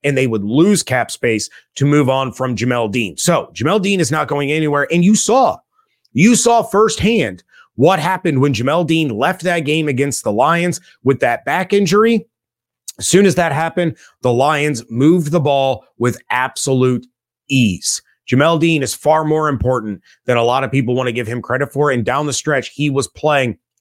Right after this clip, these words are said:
up to the level of that contract. He just got off to a really, really bad start early in the season. So, gonna get that out of the way. Jamel Dean is a Tampa Bay Buccaneer in twenty twenty-four. But let's talk about a couple other guys. Shaquille Barrett.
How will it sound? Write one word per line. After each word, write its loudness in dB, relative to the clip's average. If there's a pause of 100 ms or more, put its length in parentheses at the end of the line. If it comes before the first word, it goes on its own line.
up 0
to -2
the 2
level -2
of -2
that -2
contract. -4
He -6
just -6
got 0
off -2
to -4
a 0
really, 2
really -2
bad -4
start -2 (500)
early 2
in -2
the -4
season. -4
So, -2 (400)
gonna 0
get 0
that 2
out 0
of 0
the 0
way. 0
Jamel 0
Dean -2 (320)
is 2
a 0
Tampa -4
Bay 0
Buccaneer -2
in -4
twenty -6
twenty-four. -2
But -4
let's -2
talk -2
about 0
a -4
couple -2
other -2
guys. -10 (360)
Shaquille 2
Barrett. 0